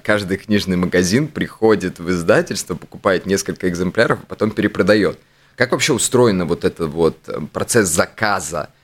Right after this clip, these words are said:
книг? Вы пишете в издательство, у вас есть какой-то, составляется договор, или вы там оформляете авторские права и печатаете в удобном для вас месте, вот по, по дизайну, который задан? Как вообще вот этот вот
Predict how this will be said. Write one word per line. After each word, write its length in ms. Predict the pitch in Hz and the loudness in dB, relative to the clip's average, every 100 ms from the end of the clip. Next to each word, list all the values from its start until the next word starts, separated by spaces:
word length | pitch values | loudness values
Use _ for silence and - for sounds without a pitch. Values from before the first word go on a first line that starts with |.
| _ | _
книг? 280 | - 98 90 | -2 -2 0
Вы 180 | 92 95 | 0 0
пишете 400 | 107 104 110 92 | 2 0 0 0
в 80 | 95 | 0
издательство, 640 | 82 92 104 95 - 101 | 2 2 2 -2 -2 2
у 40 | |
вас 200 | 92 101 | 2 2
есть 100 | 95 | -2
какой-то, 320 | - - 101 87 | -8 -2 -2 -2
составляется 520 | 82 95 92 104 87 | -6 0 2 2 0
договор, 600 | 95 95 82 90 92 - | 0 2 2 4 4 2
или 160 | 98 92 | -2 -2
вы 200 | 87 92 | 2 2
там 180 | 98 92 | 2 0
оформляете 440 | - 92 98 - | 2 2 2 2
авторские 420 | 95 - - 104 | 0 -2 -6 -4
права 280 | - 92 104 | 0 4 4
и 20 | |
печатаете 560 | 104 95 101 92 101 101 | 2 -2 -2 -2 -4 -4
в 80 | 95 | -2
удобном 400 | 92 104 98 92 | 2 4 2 4
для 140 | 98 | 4
вас 200 | 95 - | 4 0
месте, 380 | 80 78 - 80 | -6 -8 -8 -8
вот 220 | 76 - | -8 -8
по, 180 | - 90 | 0 0
по 140 | - | 0
дизайну, 480 | 95 104 95 92 87 | 0 2 2 2 -2
который 320 | 85 - 92 | -6 -4 -2
задан? 320 | 90 87 73 82 | 0 0 -2 -4
Как 160 | 123 | -2
вообще 180 | 95 101 | -2 -6
вот 140 | 82 | -4
этот 200 | 80 78 | -6 -8
вот 140 | 78 | -10